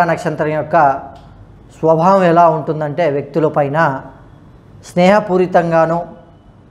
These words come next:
మంచి మృదు స్వభావము, ఒకరికి సహకారం చేయటంలో ముందుండి ప్రతి ఒక్క పని పూర్తి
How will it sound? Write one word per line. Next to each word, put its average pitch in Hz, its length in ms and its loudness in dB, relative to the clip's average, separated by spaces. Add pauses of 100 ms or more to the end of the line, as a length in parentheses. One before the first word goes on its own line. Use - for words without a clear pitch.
(180)
మంచి 156 300 -4
మృదు 156 220 2 (100)
స్వభావము, 160 640 0 (1500)
ఒకరికి 170 340 0 (100)
సహకారం 190 460 2 (120)
చేయటంలో 170 480 -2 (420)
ముందుండి 160 500 -2 (960)
ప్రతి 160 300 -2
ఒక్క 180 120 -2 (120)
పని 175 200 0 (420)
పూర్తి 180 240 0